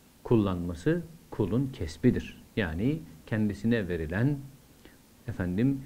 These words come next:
iradesini, cüz'i iradeyi. Çünkü külli irade Cenab-ı Hak'ta.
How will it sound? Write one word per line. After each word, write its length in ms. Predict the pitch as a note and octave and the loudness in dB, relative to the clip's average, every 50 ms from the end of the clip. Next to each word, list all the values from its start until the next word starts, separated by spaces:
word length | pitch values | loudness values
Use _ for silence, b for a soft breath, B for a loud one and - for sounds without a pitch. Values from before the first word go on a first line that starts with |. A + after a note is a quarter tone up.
| B B B B B - - G2+ G2+ F#2 - - - | B B B B B -8 -4 -4 -4 -4 -4 -2 0
iradesini, 800 | C3 G#2 G#2+ G2+ G2+ F#2+ F#2+ G#2 G2 - - G2+ F#2+ F2+ F2+ F#2 | 2 4 4 4 4 4 4 2 2 2 2 2 2 2 0 0
cüz'i 320 | G#2+ G#2+ G#2 G#2 - D#3 | 0 0 0 0 2 4
iradeyi. 760 | E3 D#3+ C3+ A2 B2 G#2+ F#2+ F2 E2 D#2+ E2 D#2+ D2+ D#2 - - - - - - | 6 6 6 6 4 2 2 0 -2 -2 -4 -4 -6 -8 -12 -16 -18 -20 -20 -12
Çünkü 300 | - - A2 - - G2 - - | -4 -4 -4 -4 -4 -8 -10 -4
külli 340 | - B2 B2 B2+ B2+ C3+ C3 | 0 2 2 4 4 4 2
irade 500 | B2 A2 G2+ F#2+ G2 G#2 C#3 F3 F3 C#3 | 2 2 0 0 0 0 0 0 0 0
Cenab-ı 360 | B2 A#2 A#2 A2+ A2 G#2+ G#2 | 0 0 0 0 0 -2 -2
Hak'ta. 380 | - A2 - - - - - | -4 -6 -6 -4 -2 -2 -2